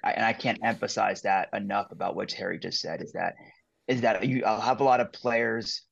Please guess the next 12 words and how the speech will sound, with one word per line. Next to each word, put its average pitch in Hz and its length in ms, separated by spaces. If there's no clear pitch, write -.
who 147 60
just 127 240
aren't 120 300
planning 107 400
out 104 380
their, 123 540
you 117 140
know, 110 240
what - 200
their 98 220
workload 113 680
effectively. - 800